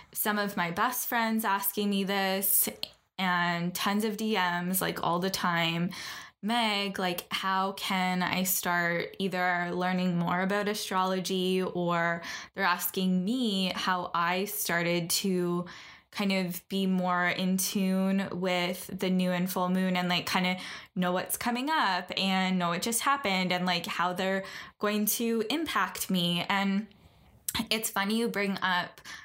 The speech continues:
just, like, Instagram, right? And scrolling through Instagram and seeing the posts, because that's kind of how my journey started two years ago. But then it's just, like, that desire of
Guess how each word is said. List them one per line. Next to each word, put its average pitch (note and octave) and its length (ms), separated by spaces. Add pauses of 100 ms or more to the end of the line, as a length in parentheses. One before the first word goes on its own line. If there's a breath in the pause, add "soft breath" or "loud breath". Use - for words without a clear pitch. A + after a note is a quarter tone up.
(160 loud breath)
just, F3+ 180
like, F3 220
Instagram, F#3+ 760
right? F#3 220
And F3+ 300 (140)
scrolling F#3 500
through F3 140
Instagram E3+ 520
and E3+ 340 (280 loud breath)
seeing F#3+ 360
the F3 80
posts, A3+ 400
because F3+ 480
that's E3 240
kind C4 220
of C4 120
how F3+ 180
my F3+ 260
journey E3 400
started G3 580
two A3 380
years F#3 420
ago. D#3 520 (500 loud breath)
But G#3+ 140
then A3 160
it's A3 200
just, G#3+ 200
like, G#3+ 160
that - 180
desire F3 800
of E3+ 380